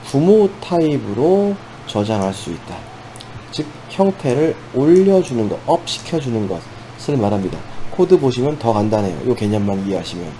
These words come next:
자, 조건이 있습니다. 조건. 자손 타입에서 조상 타입으로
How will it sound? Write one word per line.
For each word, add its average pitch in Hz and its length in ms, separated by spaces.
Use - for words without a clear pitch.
자, 78 220
조건이 175 500
있습니다. 143 600
조건. 135 440
자손 196 680
타입에서 160 1000
조상 170 800
타입으로 147 880